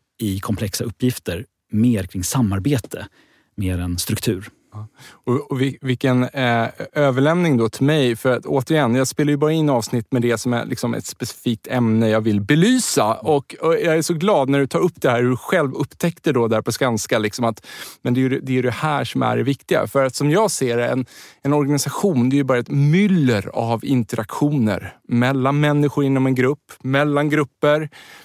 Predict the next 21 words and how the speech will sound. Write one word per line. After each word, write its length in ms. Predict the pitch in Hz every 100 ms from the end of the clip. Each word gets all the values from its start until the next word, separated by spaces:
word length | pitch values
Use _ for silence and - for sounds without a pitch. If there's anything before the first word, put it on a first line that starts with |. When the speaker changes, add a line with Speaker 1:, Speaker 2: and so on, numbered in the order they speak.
| -
Speaker 2:
mellan 460 | 131 131 135 131 139
olika 340 | 135 131 131
funktioner, 760 | - 127 - 143 139 135 131 123
kanske 300 | - 151 165
olika 380 | 160 135 139
affärsområden. 1000 | 135 - 143 113 139 123 143 185 139 101
Och 140 | - 143
det 60 |
är 40 | 151
ju 60 | 156
en 80 |
fascinerande 840 | 143 160 139 - 170 208 220 185 165
tanke 420 | - 147 113 -
om 100 | 127
man 220 | 127 131 - - - - - - -
kan 240 | 139 139
sätta 720 | - - 139 - _ 139 131
liksom 340 | - - 127 127
samarbete, 1500 | - - 160 139 120 120 120 123 123 165 208 185 - - 120 - -
eh, 220 | - 135 131
som 320 | - 139